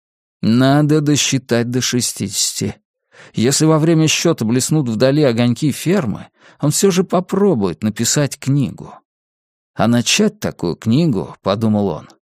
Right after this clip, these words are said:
следует с разговора, как измерять расстояние в милях на карте зелёным маркером.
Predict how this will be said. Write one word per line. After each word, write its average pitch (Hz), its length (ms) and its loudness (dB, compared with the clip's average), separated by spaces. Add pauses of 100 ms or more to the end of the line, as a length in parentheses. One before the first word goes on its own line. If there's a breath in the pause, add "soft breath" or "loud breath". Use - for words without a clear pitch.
(140)
следует 185 480 -2
с - 120 -4
разговора, 160 880 2 (140)
как 214 340 -6
измерять 160 580 2
расстояние 139 760 2
в 107 100 -2
милях 147 400 2
на 113 160 0
карте 165 460 -2
зелёным 165 500 0
маркером. - 640 -2